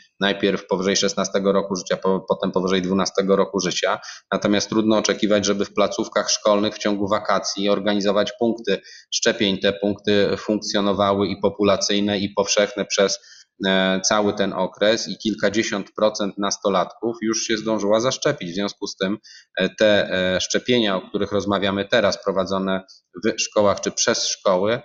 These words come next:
e, będą dla tych, którzy nie zdążyli tego zrobić albo nie byli zdecydowani, nie mieli ochoty, a teraz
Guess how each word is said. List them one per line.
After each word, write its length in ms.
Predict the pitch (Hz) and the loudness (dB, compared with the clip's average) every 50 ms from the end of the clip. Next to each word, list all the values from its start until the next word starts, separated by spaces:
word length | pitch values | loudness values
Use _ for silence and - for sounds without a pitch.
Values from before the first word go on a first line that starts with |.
| - - - _ _ - | -14 -20 -20 _ _ 0
e, 180 | 104 104 104 | 0 2 2
będą 380 | 101 110 120 120 113 117 113 104 | 2 0 0 2 2 0 0 0
dla 180 | 110 104 95 | 0 0 0
tych, 240 | 92 - 113 117 117 | 0 0 -2 -4 -4
którzy 320 | - - - 107 101 107 110 | -4 -6 -6 -4 -2 0 0
nie 120 | 113 110 | 2 0
zdążyli 460 | 101 101 110 110 104 107 107 107 101 | 0 0 0 0 2 0 -2 -2 -2
tego 240 | - 104 95 98 98 | -2 -2 -2 -2 -2
zrobić 480 | 85 95 92 95 95 107 110 101 - 98 | 0 2 0 0 0 -2 -6 -4 0 0
albo 400 | 98 98 95 98 98 98 98 98 | 0 0 0 2 2 2 2 2
nie 160 | 101 101 92 | 0 -2 -2
byli 200 | 92 101 95 92 | -2 -4 -4 -4
zdecydowani, 760 | 90 92 95 92 - - 95 92 90 85 95 95 104 104 101 | -6 -6 -6 -6 -6 -6 -6 -6 -2 0 0 0 2 0 0
nie 100 | 98 95 | -2 -2
mieli 240 | 98 95 95 95 | -2 -2 0 -2
ochoty, 320 | 92 - - 90 - - 104 | -2 0 0 -2 2 2 2
a 80 | 98 | 2
teraz 640 | 95 - 101 98 98 95 95 - - - - - | 2 2 2 2 4 2 0 -2 -10 -16 -20 -20